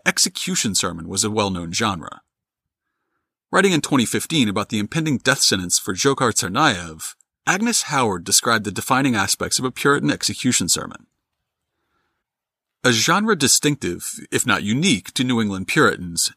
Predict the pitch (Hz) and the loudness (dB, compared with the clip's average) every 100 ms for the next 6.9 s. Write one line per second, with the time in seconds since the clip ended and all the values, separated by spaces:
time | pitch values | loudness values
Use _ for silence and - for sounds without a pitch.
0 | - - - 190 - 254 - 131 107 98 | -8 -8 -4 -2 -2 -2 -2 -2 0 0
1 | 98 90 85 - 120 - 143 123 113 101 | -2 -4 -6 -2 -2 0 0 2 0 -2
2 | - 226 - 123 107 127 98 95 98 98 | -2 -2 0 -2 2 4 4 0 0 0
3 | 131 202 - 98 - 87 - 139 - 90 | 2 2 0 0 -2 -4 0 2 2 -2
4 | - 101 123 123 123 98 92 - - 160 | -4 -2 0 2 2 0 -2 -2 -2 0
5 | 156 - - - - 131 175 175 127 107 | 0 2 2 2 -2 0 2 4 2 0
6 | 92 85 87 - - 104 - - - | -2 -6 -8 0 0 0 -4 -12 -18